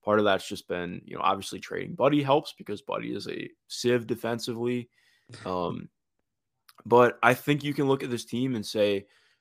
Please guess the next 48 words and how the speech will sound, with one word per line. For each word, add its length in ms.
there's 180
a 60
chance 380
that, 160
that 160
they 120
are 380
headed 280
towards 360
better 240
heights 300
next 240
year. 100
I 80
don't 140
think 160
that 80
that 180
means 200
a 40
guaranteed 480
playoff 380
spot 260
or 80
anything. 520
A 80
lot 260
of 140
how 140
I'm 120
gonna 220
assess 460
this 200
trade 360
and 280
just 240
the 80
Kings 280
in 100
general 320
is 120
what 160
they 100
do 160
in 60
the 60
offseason, 580
because 420